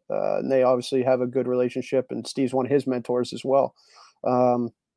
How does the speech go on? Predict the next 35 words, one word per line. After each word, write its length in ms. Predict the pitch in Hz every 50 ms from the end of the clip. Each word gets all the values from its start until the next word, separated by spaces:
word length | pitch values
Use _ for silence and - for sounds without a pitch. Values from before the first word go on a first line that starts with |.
| _ _ _
so 220 | - - 113 120
I 40 | 117
said, 200 | - - - -
"Yeah, 180 | - - 170 -
absolutely." 420 | 85 - - - 127 143 151 139 123
So 80 | -
he 80 | - 120
said, 160 | - - 117
"Okay, 240 | 120 123 - - 127
I'll 140 | 123 123 120
give, 280 | - 135 123 - - - -
I, 180 | 135 139 - - -
he, 200 | - 135 - -
you 140 | - - -
know, 80 | - 50
I'm 180 | 52 - -
not 140 | 139 135 135
making 240 | 139 135 127 139 135
any 100 | 131 123
promises, 440 | - 156 156 156 135 - 170 165 -
but 100 | - 135
I'll 80 | 131 131
give 180 | 131 139 131
Jake 240 | - 139 135 127 -
your 120 | 127 127
number 340 | 127 120 139 156 165 170 143
and, 160 | 123 117 113 - _ _ _ _ _ _ _ _ _ _ _ -
you 100 | - 120
know, 120 | 120 123
get 140 | 120 131 131
him 120 | 131 127
to 60 | 120 120
call 260 | - 139 156 185 165
you." 80 | 120
And 220 | 113 110 117 117